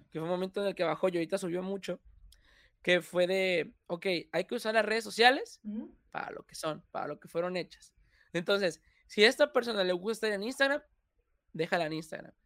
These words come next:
Speaker 1: Si a esta persona le gusta ir en TikTok, déjala en TikTok. Si esta persona usa Facebook todavía, que use
Speaker 2: <laughs>
Speaker 1: Facebook, ¿sí? Que los use. Entonces, ¿qué vas a hacer tú? Vas a adaptar tu contenido.
Speaker 2: Ujú.
Speaker 1: Vas a subir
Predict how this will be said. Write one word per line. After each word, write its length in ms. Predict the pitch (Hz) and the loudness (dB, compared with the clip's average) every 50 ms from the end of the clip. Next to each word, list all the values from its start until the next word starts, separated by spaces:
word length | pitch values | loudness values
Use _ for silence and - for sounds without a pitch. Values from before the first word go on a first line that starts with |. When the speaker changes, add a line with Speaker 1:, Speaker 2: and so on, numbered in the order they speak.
| _ | _
Speaker 1:
Si 100 | _ - | _ -8
a 20 | 160 | -8
esta 120 | 165 214 | -6 -6
persona 220 | 202 - 190 190 202 | -6 -4 -2 -2 -2
le 80 | 190 | -2
gusta 200 | 190 202 196 214 | -2 -2 -2 -2
ir 60 | 196 | -2
en 100 | 196 196 | -2 -2
TikTok, 380 | - 262 254 233 - 277 285 - _ _ _ _ _ _ _ _ _ _ _ _ _ | -4 -6 -6 -4 -4 -4 -4 -4 _ _ _ _ _ _ _ _ _ _ _ _ _
déjala 280 | - 220 240 311 285 269 | -6 -2 0 0 0 -2
en 80 | 247 | -4
TikTok. 360 | - 320 330 _ - - - _ | -8 -12 -14 _ -16 -20 -14 _
Si 80 | - | -8
esta 140 | 175 180 233 | -6 -6 -6
persona 640 | - - 277 247 233 - 269 277 254 185 - - _ _ _ _ _ _ _ _ | -2 0 0 0 2 2 2 4 4 2 0 -2 _ _ _ _ _ _ _ _
usa 220 | - 165 196 196 | -6 -2 -2 0
Facebook 380 | 196 - 226 247 220 185 165 - _ _ | 2 2 2 2 2 -2 -6 -8 _ _
todavía, 460 | - - - 151 185 262 247 202 262 - _ _ _ _ _ _ _ - - - - 214 - - | -10 -6 -4 -2 -2 -2 -2 -4 -4 -8 _ _ _ _ _ _ _ -16 -14 -12 -12 -10 -6 -2
que 100 | - 190 | 0 0
use 200 | 196 247 247 220 | 0 0 0 -2
Speaker 2:
<laughs> 0 | |
Speaker 1:
Facebook, 380 | 208 254 330 - 381 - - _ _ _ _ _ _ _ _ - - - - | -2 -4 -6 -6 -8 -12 -12 _ _ _ _ _ _ _ _ -20 -20 -20 -10
¿sí? 260 | - - 196 269 - _ _ _ _ _ _ _ - | -4 -4 -4 -4 -4 _ _ _ _ _ _ _ -2
Que 100 | - 196 | 0 0
los 160 | 196 190 185 | 2 0 -2
use. 240 | 254 294 294 233 160 | -4 -4 -4 -4 -4
Entonces, 260 | 165 165 185 214 - | -4 -6 -6 -6 -4
¿qué 100 | - 254 | -2 -2
vas 100 | 254 247 | 0 0
a 100 | 233 254 | 0 0
hacer 80 | 233 | -2
tú? 280 | - - 311 320 330 - _ _ _ _ _ _ _ _ _ - | 0 0 0 0 -2 -4 _ _ _ _ _ _ _ _ _ -4
Vas 260 | 175 180 196 214 240 | 0 0 2 2 2
a 60 | 233 | 4
adaptar 440 | 233 220 196 190 - - 196 202 202 | 4 4 4 2 2 2 2 2 0
tu 100 | - 208 | -4 -6
contenido. 560 | - 220 208 196 - 165 165 165 147 - - _ _ _ _ _ _ _ _ _ _ _ _ _ _ _ - | -4 -4 -4 -4 -4 -4 -4 -4 -6 -8 -10 _ _ _ _ _ _ _ _ _ _ _ _ _ _ _ -12
Speaker 2:
Ujú. 180 | 185 180 180 | -10 -4 4
Speaker 1:
Vas 140 | 165 170 185 | 8 8 8
a 60 | - | 8
subir 440 | 196 202 214 208 240 254 262 254 - | 8 6 8 10 10 10 10 8 4